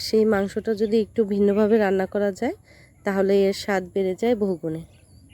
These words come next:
কথা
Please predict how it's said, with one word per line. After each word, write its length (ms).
কথা 240